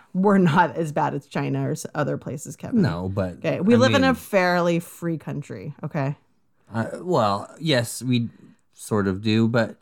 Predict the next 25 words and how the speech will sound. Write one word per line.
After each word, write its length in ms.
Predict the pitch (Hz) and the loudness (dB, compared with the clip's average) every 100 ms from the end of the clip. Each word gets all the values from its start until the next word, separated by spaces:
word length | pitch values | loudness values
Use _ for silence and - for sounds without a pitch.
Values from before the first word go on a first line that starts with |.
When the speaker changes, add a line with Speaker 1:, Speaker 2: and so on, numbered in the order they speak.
| - | -14
Speaker 1:
Yeah, 280 | - 214 208 | 0 2 4
I 120 | 220 | 4
know. 240 | 233 214 185 | 4 4 2
During 300 | 196 214 220 | 2 2 4
this 160 | 220 | 2
whole 180 | - 208 | 2 0
covid 420 | 196 208 185 180 170 | 2 0 2 2 2
nineteen, 400 | 175 170 180 160 | 0 2 0 0
there 100 | 156 | 0
actually 340 | 160 165 175 | -2 -4 -4
has 160 | 175 160 | -2 0
been 260 | 160 165 160 - - _ | 2 0 0 -8 -20 _
a 120 | 185 | 0
lot 560 | 180 170 175 175 175 - _ | 2 4 6 6 4 0 _
more 380 | 175 175 170 175 | 0 2 4 2
Speaker 2:
Censorship. 240 | 170 170 165 | 2 0 -2
Speaker 1:
censorship 840 | 165 165 - 226 226 247 254 254 - | 0 -2 2 0 2 0 0 -2 -2
than 420 | 170 175 175 - - | 2 2 0 -2 -4
I 80 | |
think 300 | 180 185 175 | 0 0 0
that 160 | - 175 | -2 -2
we're 120 | 170 | 0
used 340 | 151 143 175 - | -2 -2 -4 -2
to. 400 | 247 247 254 269 - _ _ _ - | 0 4 2 2 -4 _ _ _ 0
But 160 | 180 | 0